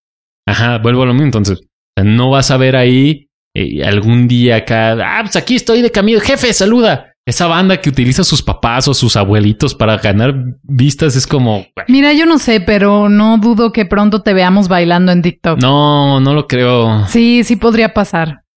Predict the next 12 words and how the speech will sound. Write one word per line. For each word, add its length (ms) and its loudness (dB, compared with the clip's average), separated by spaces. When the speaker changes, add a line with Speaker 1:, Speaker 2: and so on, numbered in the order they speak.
Speaker 1:
O 40 -2
sea, 100 0
sí 140 0
me 100 0
salen. 400 -2
Speaker 2:
Claro, 400 0
o 80 0
sea, 220 0
Speaker 1:
Hashtag 300 2
poca 80 0
Speaker 2:
nunca 200 0
Speaker 1:
humildad. 360 0